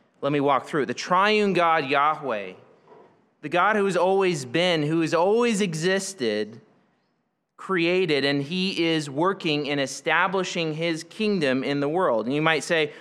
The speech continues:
"Well, wait a minute, God is king over all." That's uncontested. That is absolutely true. There has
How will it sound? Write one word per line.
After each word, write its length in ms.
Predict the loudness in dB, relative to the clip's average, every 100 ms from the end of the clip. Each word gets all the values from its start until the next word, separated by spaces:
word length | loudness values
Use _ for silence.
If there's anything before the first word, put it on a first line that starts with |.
| -6
"Well, 120 | 0
wait 160 | 2 2
a 20 |
minute, 320 | 2 0 -2 -8 -20 -8
God 240 | -2 0 0
is 160 | -2
king 240 | -2 0 0
over 240 | 0 2
all." 160 | 2 2
That's 180 | 0
uncontested. 680 | 0 0 0 -4 -2 -2 0
That 200 | 2 2
is 100 | 2
absolutely 540 | 2 2 0 0 -2 -6
true. 300 | -2 -2 -2
There 260 | 0 0
has 140 | 0